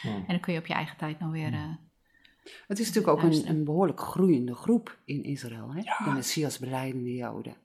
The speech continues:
Speaker 2: Ja.
Speaker 3: Ja.
Speaker 1: En met name nu die,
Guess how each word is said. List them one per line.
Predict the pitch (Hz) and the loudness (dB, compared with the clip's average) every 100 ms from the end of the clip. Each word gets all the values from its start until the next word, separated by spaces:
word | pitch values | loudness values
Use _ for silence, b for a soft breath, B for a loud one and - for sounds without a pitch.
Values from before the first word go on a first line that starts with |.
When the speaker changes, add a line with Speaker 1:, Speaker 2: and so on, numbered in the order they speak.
| _ | _
Speaker 2:
Ja. | 196 190 - _ | -4 -4 -8 _
Speaker 3:
Ja. | 190 202 156 - _ _ | -4 -2 -4 -10 _ _
Speaker 1:
En | 135 | -2
met | 139 131 | 0 2
name | 175 196 208 180 | 4 6 6 8
nu | 170 170 | 8 6
die, | 147 147 175 214 - | 4 2 0 -2 -10